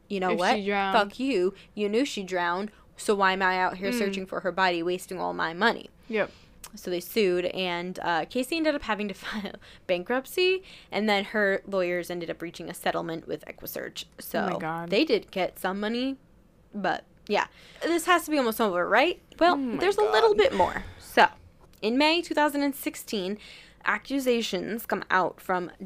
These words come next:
Speaker 1: Dominic Casey.
Speaker 2: Who is that?
Speaker 1: He is a private investigator who worked for the defense in her trial.
Speaker 2: Okay.
Speaker 1: So he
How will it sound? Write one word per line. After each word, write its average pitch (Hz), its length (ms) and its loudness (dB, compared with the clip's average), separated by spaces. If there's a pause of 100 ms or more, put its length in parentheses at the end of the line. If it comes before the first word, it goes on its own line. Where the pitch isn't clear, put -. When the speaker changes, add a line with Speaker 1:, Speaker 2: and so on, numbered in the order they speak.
Speaker 1:
Dominic 196 640 0
Casey. - 720 -6
Speaker 2:
Who 240 360 0
is 254 460 -4
that? 190 460 -4
Speaker 1:
He 302 320 -4
is 220 360 2
a 170 140 -2
private 302 320 0
investigator 202 800 0
who 220 140 0
worked 190 320 -2
for 208 120 -6
the 202 100 -2
defense 208 640 -4
in 180 140 -10
her 185 160 -6
trial. - 560 -2 (400)
Speaker 2:
Okay. 220 380 -2 (340)
Speaker 1:
So - 160 -6
he 311 500 0